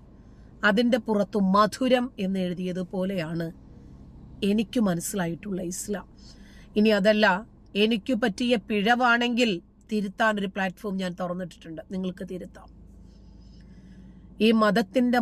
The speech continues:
മാനവികതയെക്കുറിച്ച് പറയണമെങ്കിൽ ഈ മതത്തിൽ നിന്നും പുറത്തു വന്നവര്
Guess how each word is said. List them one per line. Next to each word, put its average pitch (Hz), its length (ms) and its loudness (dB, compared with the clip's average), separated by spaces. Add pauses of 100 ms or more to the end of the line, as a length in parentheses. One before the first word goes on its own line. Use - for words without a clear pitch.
(100)
മാനവികതയെക്കുറിച്ച് 208 1300 0
പറയണമെങ്കിൽ 170 800 -2 (440)
ഈ - 20 2 (140)
മതത്തിൽ 190 420 -2
നിന്നും 196 280 -2
പുറത്തു 190 380 -4
വന്നവര് 175 380 -2